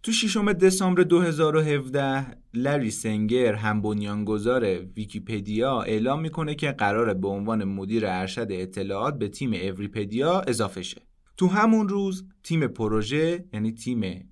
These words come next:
اوریپدیا، اعلام می‌کنن که دیگه وقت انتقال روی شبکهٔ بلاکچینیه. این پلتفرم شبکهٔ بلاکچینی ایاس رو برای فعالیت انتخاب می‌کنن. هشتم فوریه دو هزار و هجده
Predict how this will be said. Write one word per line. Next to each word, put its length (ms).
اوریپدیا، 880
اعلام 340
می‌کنن 400
که 220
دیگه 280
وقت 300
انتقال 520
روی 140
شبکهٔ 520
بلاکچینیه. 840
این 180
پلتفرم 960
شبکهٔ 580
بلاکچینی 800
ایاس 540
رو 120
برای 600
فعالیت 640
انتخاب 500
می‌کنن. 580
هشتم 520
فوریه 560
دو 180
هزار 340
و 40
هجده 640